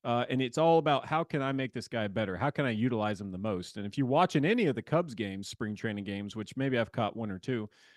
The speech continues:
uh, it's all about, this guy can play multiple positions. You look at Cody Bellinger, they signed him back. He can play first and center field. Like, Craig Counsell loves that because it gives him more options to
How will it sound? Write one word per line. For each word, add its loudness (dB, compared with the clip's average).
uh, -2
it's -4
all 6
about, 4
this 0
guy 2
can -4
play -2
multiple -4
positions. -4
You 2
look 2
at -2
Cody 0
Bellinger, 0
they -4
signed -2
him -2
back. 0
He -6
can -6
play 0
first -4
and -10
center -2
field. 0
Like, -2
Craig 2
Counsell 2
loves 2
that 0
because -2
it -4
gives -4
him 0
more 0
options -6
to -6